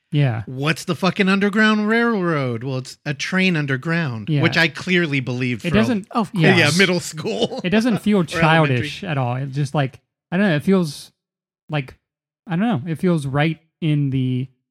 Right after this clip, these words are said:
Speaker 1: tone of the show. I don't
Speaker 2: Well
Speaker 1: know. It doesn't feel, like, ultra childish or
Speaker 2: Yeah.
Speaker 1: yeah, it doesn't,
Speaker 3: Does it feel
Speaker 1: it doesn't feel
Speaker 3: M K
Speaker 1: out of
Speaker 3: ultra
Speaker 1: place.
Speaker 3: childish?
Speaker 2: Well, I'm, I'm thinking more like, uh, Tigers Are Not Afraid.
Speaker 1: Sure.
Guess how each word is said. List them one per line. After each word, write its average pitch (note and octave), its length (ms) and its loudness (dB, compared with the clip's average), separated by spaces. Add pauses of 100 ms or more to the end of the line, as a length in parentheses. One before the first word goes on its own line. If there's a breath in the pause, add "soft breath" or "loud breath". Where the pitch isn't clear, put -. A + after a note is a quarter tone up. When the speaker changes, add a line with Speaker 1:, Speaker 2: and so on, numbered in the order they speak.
(140)
Speaker 1:
tone C#3+ 240 2
of A#2+ 260 -6 (220)
the C#3 60 -6
show. B2+ 360 -6
I - 60 -4
don't A3 80 0
Speaker 2:
Well C3+ 80 0
Speaker 1:
know. C#3 60 -2
It D3 40 -2
doesn't E3 260 0
feel, D#3+ 220 4
like, C3+ 320 0 (800)
ultra B2+ 1000 0 (400)
childish D3+ 600 0
or B2+ 380 -2
Speaker 2:
Yeah. D#3 240 2
Speaker 1:
yeah, B2 140 0
it D3 80 -4
doesn't, F3+ 220 2
Speaker 3:
Does D#3+ 100 2
it D#3+ 80 0
feel D#3 160 4
Speaker 1:
it E3 40 -2
doesn't G3 200 2
feel F#3 220 8
Speaker 3:
M - 20 4
K F#3 60 4
Speaker 1:
out F#3 100 4
of F#3 60 4
Speaker 3:
ultra F3 200 2
Speaker 1:
place. D3 120 4
Speaker 3:
childish? G3 240 -4 (280 loud breath)
Speaker 2:
Well, C4 160 -2
I'm, B3 240 0
I'm G#3+ 160 0
thinking G#3 400 -2
more D3+ 200 0
like, C#3 280 0
uh, A#2+ 380 -2 (120)
Tigers C#3 440 0
Are B2+ 40 -2
Not A#2+ 180 -2
Afraid. B2+ 540 -6 (320)
Speaker 1:
Sure. C3+ 400 2